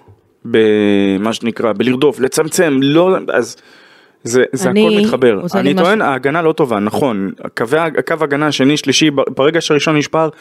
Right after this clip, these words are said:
Speaker 1: צריך את התיאום, ושוב אני אומר, זה דברים שהם
Speaker 2: אתה
Speaker 1: קטנים.
Speaker 2: נוגע לנקודה מאוד מעניינת. אתה אומר, אחד, בוא נוריד את כמות עיבודי הכדור במעט, נספוג פחות, אה,
Speaker 1: בתור, כן, וזה
Speaker 2: אה,
Speaker 1: גם, זה
Speaker 2: סלים
Speaker 1: גם מזה.
Speaker 2: קלים
Speaker 1: כן, כן.
Speaker 2: במתפרצות, ההגנה שלנו תהיה יותר טובה,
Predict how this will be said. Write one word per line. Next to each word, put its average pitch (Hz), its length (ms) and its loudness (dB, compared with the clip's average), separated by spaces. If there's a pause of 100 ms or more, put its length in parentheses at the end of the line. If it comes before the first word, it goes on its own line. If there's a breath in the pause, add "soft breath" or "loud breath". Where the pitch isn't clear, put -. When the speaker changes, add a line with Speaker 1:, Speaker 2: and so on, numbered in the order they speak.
(400 loud breath)
Speaker 1:
צריך 131 280 -4
את - 80 -2
התיאום, 160 400 0
ושוב 175 280 2
אני 151 100 2
אומר, 123 120 2
זה 117 120 -2
דברים 127 260 -2
שהם 151 160 -2
Speaker 2:
אתה 240 100 0
Speaker 1:
קטנים. 240 140 2
Speaker 2:
נוגע 233 240 2
לנקודה 208 300 2
מאוד 190 180 2
מעניינת. 170 300 0
אתה - 140 -4
אומר, 170 220 0 (480)
אחד, 202 260 -4
בוא 208 120 4
נוריד 196 260 2
את 175 100 -6
כמות 180 260 2
עיבודי 165 300 2
הכדור 156 500 2 (1080 soft breath)
במעט, 202 640 0 (280)
נספוג 233 340 -2
פחות, 202 640 -2 (120)
אה, 180 60 0 (300)
Speaker 1:
בתור, 127 180 2 (140)
כן, 214 260 0
וזה 127 140 2
Speaker 2:
אה, 131 60 4
Speaker 1:
גם, 135 160 0
זה 131 60 -2
Speaker 2:
סלים 233 200 2
Speaker 1:
גם 247 60 -2
מזה. 226 160 0
Speaker 2:
קלים 240 180 2
Speaker 1:
כן, 233 80 2
כן. 214 80 0
Speaker 2:
במתפרצות, 285 580 0 (1040 loud breath)
ההגנה 180 280 0
שלנו 175 180 2
תהיה 165 120 2
יותר 156 160 2
טובה, 202 140 2